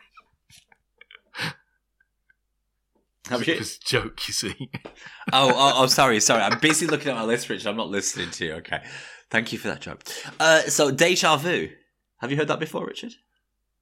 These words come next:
Speaker 2: <laughs>
Speaker 1: Uh,
Speaker 2: Hearing it before would be
Speaker 1: uh,
Speaker 2: déjà vu.
Speaker 1: Déjà vu, yes. <laughs> Uh,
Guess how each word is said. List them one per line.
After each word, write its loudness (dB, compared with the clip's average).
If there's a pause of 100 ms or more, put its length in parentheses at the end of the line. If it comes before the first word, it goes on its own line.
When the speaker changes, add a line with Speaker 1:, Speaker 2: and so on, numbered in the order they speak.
(300)
Speaker 2:
<laughs> 0 (920)
Speaker 1:
Uh, 6
Speaker 2:
Hearing 6
it -4
before 2
would 2
be 0
Speaker 1:
uh, 0
Speaker 2:
déjà 4 (260)
vu. -6
Speaker 1:
Déjà 0 (200)
vu, 0 (300)
yes. -10 (320)
<laughs> -8
Uh, 4